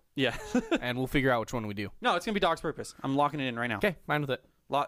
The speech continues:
Speaker 1: Dog's Purpose next week. Go watch it if you haven't already. It's a tearjerker. Uh, if you don't watch it, you're kind of a wuss.
Speaker 2: Some
Speaker 1: Just go watch it.
Speaker 2: Some people are saying that.
Speaker 1: Be in tune with your inner emotions. It's good to cry sometimes.
Speaker 2: My goal is not to cry.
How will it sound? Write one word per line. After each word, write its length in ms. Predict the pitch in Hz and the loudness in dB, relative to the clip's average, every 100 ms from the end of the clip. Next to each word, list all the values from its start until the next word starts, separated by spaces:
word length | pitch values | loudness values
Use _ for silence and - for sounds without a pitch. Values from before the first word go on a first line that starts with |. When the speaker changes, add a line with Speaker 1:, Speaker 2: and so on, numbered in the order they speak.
| - | 0
Speaker 1:
Dog's 300 | 143 160 - | 2 2 2
Purpose 340 | 180 170 156 | 0 0 -2
next 220 | 160 147 139 | -2 -2 0
week. 200 | 139 135 | -2 2
Go 120 | 139 | 2
watch 280 | 135 131 131 | 4 2 -2
it 40 | |
if 60 | 120 | -2
you 60 | |
haven't 200 | 127 120 | 2 2
already. 280 | 117 120 127 | 2 2 2
It's 140 | 123 | -4
a 40 | - | -2
tearjerker. 600 | - 135 135 131 139 139 - - - - | 2 4 4 0 0 -4 -6 -20 -10 -2
Uh, 120 | 139 | -2
if 60 | 147 | 2
you 60 | |
don't 140 | 151 156 | 0 4
watch 280 | 135 139 | 2 4
it, 240 | 202 202 - _ _ _ | 4 2 0 _ _ _
you're 60 | |
kind 140 | - 262 | 0 0
of 60 | |
a 60 | 254 | 2
wuss. 380 | 269 185 - - _ _ _ _ _ _ _ _ _ _ _ _ _ _ - | 2 2 0 -12 _ _ _ _ _ _ _ _ _ _ _ _ _ _ -4
Speaker 2:
Some 120 | - | 0
Speaker 1:
Just 100 | 151 | 2
go 80 | 202 | 4
watch 240 | 240 247 - | 4 4 0
it. 120 | 110 - | -6 0
Speaker 2:
Some 140 | 147 | 0
people 200 | 156 143 | 2 0
are 40 | |
saying 240 | 123 147 101 | 2 2 2
that. 140 | 92 - _ | -6 -14 _
Speaker 1:
Be 240 | 190 226 254 | 0 2 2
in 220 | 233 233 | 0 0
tune 320 | - 226 196 | 2 2 4
with 120 | 165 | 2
your 80 | 175 | 2
inner 220 | 170 180 | 4 4
emotions. 540 | 160 175 170 110 - - | 4 2 0 -8 -12 -4
It's 140 | 165 | -4
good 160 | - 240 | 0 0
to 60 | 175 | 2
cry 200 | 151 113 | 2 0
sometimes. 500 | - 110 101 104 - - _ _ _ _ | -4 -10 -10 -10 -18 -20 _ _ _ _
Speaker 2:
My 100 | 147 | 2
goal 200 | 143 156 | 6 6
is 100 | 131 | 4
not 240 | 131 139 - | 0 -2 -4
to 60 | |
cry. 340 | - 120 110 | 0 0 0